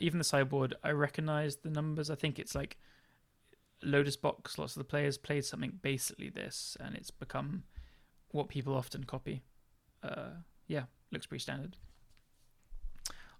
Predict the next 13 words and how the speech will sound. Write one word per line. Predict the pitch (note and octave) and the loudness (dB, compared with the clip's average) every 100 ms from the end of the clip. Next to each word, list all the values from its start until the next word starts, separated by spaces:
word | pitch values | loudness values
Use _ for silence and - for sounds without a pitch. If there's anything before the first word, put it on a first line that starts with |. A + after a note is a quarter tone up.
| - | 4
Ah, | C#3+ C#3+ C#3 | 8 8 8
in | D3 | 6
ninth | D3 F3+ - | 6 6 6
place, | D3+ C#3 | 6 6
just | - - D3+ | 2 4 4
missing | D#3+ D3 D#3+ | 4 2 0
on | |
the | D#3 | 4
top | D3 C3+ | 4 4
eight, | C3 - | 0 0
we | - D3 | 0 2
have | C3 C3 C3 - - - - - | 6 6 6 2 -18 -20 -18 0
good | D#3 D#3+ | 4 6